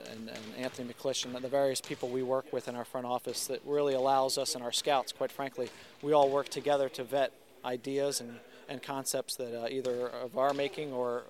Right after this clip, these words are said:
uh, that come on, onto our radar. Um, we definitely do not let whatever is out there in the, in the internet, um, affect our decision making. I think that that's something that's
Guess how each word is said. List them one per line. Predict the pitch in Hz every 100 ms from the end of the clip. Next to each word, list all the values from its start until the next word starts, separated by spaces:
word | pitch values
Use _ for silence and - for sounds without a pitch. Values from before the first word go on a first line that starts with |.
| -
uh, | 127 120
that | 127 123 -
come | - 139
on, | 135 123 - - - - - -
onto | 147 147
our | 143 143
radar. | 147 156 139 131 123 - - -
Um, | 135 135 123 123 - - - 175
we | 175 180 - - -
definitely | 185 175 165 151 139
do | 127 139
not | 143 139 127 135
let | 127 120 - - - -
whatever | 135 143 131 127
is | 123 113 - -
out | 135 127 127
there | 135 127 127
in | 120
the, | 120 120 117 - - - - - -
in | 127
the | 123 127
internet, | 131 131 127 120 -
um, | 131 123 120 113 113 113 - - - - -
affect | 131 - 139 - - - - - - 139
our | 131
decision | 120 - 131 127
making. | 117 110 - 107
I | 113
think | - 120
that | - 117
that's | 123 117 -
something | - 123 131
that's | 120 120 - -